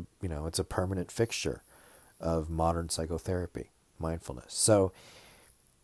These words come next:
I've explained that, and then hopefully I've explained what meditation is. It's going to be just a little bit sort of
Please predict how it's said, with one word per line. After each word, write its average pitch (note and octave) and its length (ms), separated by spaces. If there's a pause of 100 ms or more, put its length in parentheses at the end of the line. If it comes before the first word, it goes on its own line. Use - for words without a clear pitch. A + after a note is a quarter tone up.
(520)
I've F2 140
explained B2+ 380
that, G2+ 180
and G2 120
then G#2+ 300 (380)
hopefully A#2 280
I've G#2 80
explained F#2+ 420
what E2+ 120
meditation G2 800
is. D#2+ 640 (800)
It's - 100
going G2 280
to F#2+ 80
be F#2 220
just F2+ 640 (220)
a F2+ 60
little G2+ 260
bit F#2 360 (260)
sort F2+ 260
of D#2+ 220